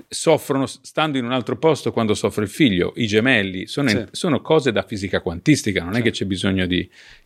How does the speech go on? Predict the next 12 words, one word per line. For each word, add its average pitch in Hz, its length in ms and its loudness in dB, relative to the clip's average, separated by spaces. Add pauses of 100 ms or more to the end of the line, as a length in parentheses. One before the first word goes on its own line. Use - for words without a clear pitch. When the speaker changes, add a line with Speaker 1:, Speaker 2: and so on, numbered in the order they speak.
(120)
Speaker 1:
eh, - 480 0
pensare 101 380 -2
al 92 120 -4
paranormale. 90 760 -8
È 147 120 -2
normale 143 460 0
nella 120 280 0
dinamica 95 440 -2
della 90 140 0
fisica 85 240 -4
quantistica. - 440 -6 (1000)
Ora, - 320 0